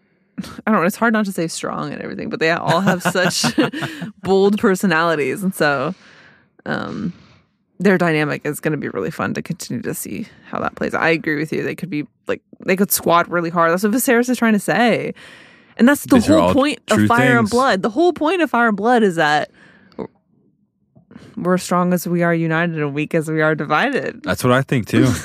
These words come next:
Speaker 1: <laughs>
Speaker 2: I think that's a pretty obvious point. But,
Speaker 1: Dumbledore
Speaker 2: uh,
Speaker 1: said it best.
Speaker 2: it's hard to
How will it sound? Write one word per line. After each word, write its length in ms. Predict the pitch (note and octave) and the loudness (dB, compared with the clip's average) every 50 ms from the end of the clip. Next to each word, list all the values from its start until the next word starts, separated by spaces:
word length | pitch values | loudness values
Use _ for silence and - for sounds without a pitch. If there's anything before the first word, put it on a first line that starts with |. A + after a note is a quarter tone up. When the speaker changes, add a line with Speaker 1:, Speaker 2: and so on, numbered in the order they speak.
| - - | -14 -18
Speaker 1:
<laughs> 200 | - - - C#4+ | -12 -4 -2 0
Speaker 2:
I 100 | - A2+ | 0 2
think 200 | A2 B2 A#2+ A2 | 2 2 2 2
that's 180 | A2+ A#2+ - | 0 0 -2
a 60 | A#2 | -2
pretty 260 | - - A#2+ A2+ G#2+ F#2+ | -2 0 0 2 2 4
obvious 380 | F2 F#2 F#2+ G2 F#2+ F2 E2+ | 4 2 2 2 0 -2 -2
point. 400 | F2+ - F2+ F#2 F#2+ D2+ C2+ - | -2 -2 0 0 0 0 -2 -2
But, 180 | - F3+ - F#3 | 0 0 0 2
Speaker 1:
Dumbledore 220 | G3+ G#3 G#3 G#3+ | 2 2 2 0
Speaker 2:
uh, 40 | A3 | 0
Speaker 1:
said 180 | G#3 - A3+ A#3 | 0 0 -2 0
it 120 | A3 G#3+ | 0 -2
best. 480 | B3 C4 C4+ A#3+ G#3 - - - - - | -2 -2 -2 -2 -4 -6 -10 -18 -8 -2
Speaker 2:
it's 180 | - G2+ G2 - | -2 -2 -2 -2
hard 400 | - - F#2+ G#2 A#2 A#2+ G#2 - | -2 0 2 4 4 2 0 -2
to 840 | - - A2 G#2 G2+ G2+ G2 F#2+ F#2+ F#2 F2+ F2+ F2+ F2 F2 E2+ | -2 0 0 2 2 2 2 2 0 0 -2 -2 -4 -4 -6 -8